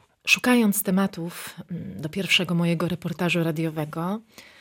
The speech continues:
bardzo szybko, mm, pomyślałam o Kindze i Bronku Nowakach, zwłaszcza że znałam ich z Żegania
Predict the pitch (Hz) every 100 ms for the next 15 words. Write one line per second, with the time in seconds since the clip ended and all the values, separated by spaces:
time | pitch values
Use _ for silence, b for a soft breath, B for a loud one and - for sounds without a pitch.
0 | B B B - 180 170 185 190 196 -
1 | 214 - 175 180 190 - 165 180 190 196
2 | 202 202 190 190 185 - 175 175 180 165
3 | - 175 170 170 160 156 165 160 156 151
4 | 156 165 170 160 151 139 - 180 196 185
5 | 170 165 170 202 208 - - 190 185 175
6 | 180 180 180 - - - 175 196 170 156
7 | 165 208 - 175 170 175 165 160 151 147
8 | 165